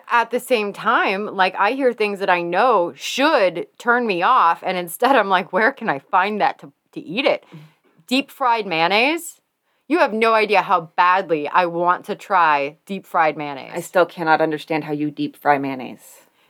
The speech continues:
Speaker 1: You have to, like, uh, liquid nitrogen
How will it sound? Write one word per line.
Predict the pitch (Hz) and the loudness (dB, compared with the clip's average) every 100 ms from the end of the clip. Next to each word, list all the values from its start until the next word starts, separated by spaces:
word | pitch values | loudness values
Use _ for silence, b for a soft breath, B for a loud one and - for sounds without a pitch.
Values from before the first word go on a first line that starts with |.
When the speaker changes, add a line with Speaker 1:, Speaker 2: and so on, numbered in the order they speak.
| _ | _
Speaker 1:
You | 226 | -4
have | 233 240 240 | 0 0 0
to, | - | -2
like, | 226 202 180 170 - - | 0 0 0 -4 -8 -4
uh, | 180 165 156 123 | 0 0 -2 -4
liquid | 175 202 208 185 | -6 -6 -4 -2
nitrogen | 175 196 214 170 180 151 143 156 | 0 -2 -4 -6 -4 -4 -8 -16